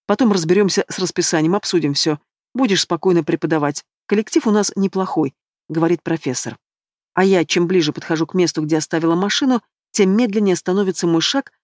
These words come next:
потому что глаза отказывались верить. "Тогда до связи, Иван Петрович.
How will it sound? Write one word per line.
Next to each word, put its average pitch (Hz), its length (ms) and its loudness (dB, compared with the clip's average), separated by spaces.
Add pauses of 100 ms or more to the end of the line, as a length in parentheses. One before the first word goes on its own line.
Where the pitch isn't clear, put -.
(240)
потому 190 280 0
что 175 140 -2
глаза 180 280 2
отказывались 208 560 -2
верить. 160 400 0 (560)
"Тогда 202 320 0
до 202 140 0
связи, 214 340 0
Иван 160 160 0
Петрович. 160 480 -2